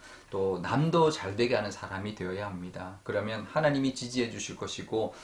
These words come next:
또 사람들로 인하여 또 나도 기쁨을 누리고 나로 인하여 또 공동체도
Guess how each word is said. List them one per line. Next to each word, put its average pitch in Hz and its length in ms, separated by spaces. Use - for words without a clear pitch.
또 120 160
사람들로 139 560
인하여 98 600
또 98 160
나도 104 260
기쁨을 104 400
누리고 90 460
나로 117 260
인하여 107 300
또 107 160
공동체도 139 800